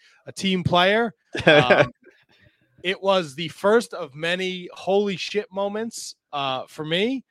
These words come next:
Speaker 1: But man, I, uh, I thought they pulled that off beautifully.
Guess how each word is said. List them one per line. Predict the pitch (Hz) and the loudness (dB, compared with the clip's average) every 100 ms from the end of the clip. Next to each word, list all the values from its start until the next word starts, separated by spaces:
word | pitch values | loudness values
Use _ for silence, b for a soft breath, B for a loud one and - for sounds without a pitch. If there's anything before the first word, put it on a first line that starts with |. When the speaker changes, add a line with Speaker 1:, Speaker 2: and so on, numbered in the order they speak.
| _ _ _ _ _ | _ _ _ _ _
Speaker 1:
But | 147 131 | -10 -6
man, | 151 156 131 | -4 -2 -4
I, | 120 139 147 | -4 -4 -4
uh, | 143 139 | -4 -6
I | 131 143 | -6 -8
thought | - 160 - | -4 -4 -4
they | 156 | -8
pulled | - 160 143 | -6 -8 -6
that | 143 139 | -6 -2
off | 139 113 | -4 -6
beautifully. | 113 143 147 - 123 110 | -10 -8 -8 -10 -14 -14